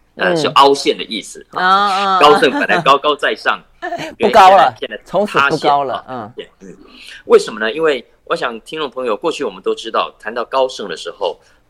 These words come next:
Speaker 1: 当然是大家又是谢幕，又是流口水。
Speaker 2: 又是咬牙切齿。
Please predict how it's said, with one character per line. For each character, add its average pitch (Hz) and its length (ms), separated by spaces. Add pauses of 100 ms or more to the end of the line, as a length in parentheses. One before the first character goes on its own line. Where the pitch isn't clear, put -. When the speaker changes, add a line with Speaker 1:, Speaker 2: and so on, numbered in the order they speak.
(120)
Speaker 1:
当 135 140
然 107 120
是 104 300
大 110 180
家 104 280 (580)
又 123 140
是 - 140
谢 107 280
幕， 92 260
又 107 140
是 170 60
流 180 100
口 90 40
水。 110 80
Speaker 2:
又 143 60
是 156 40
咬 131 100
牙 127 160
切 165 240
齿。 110 300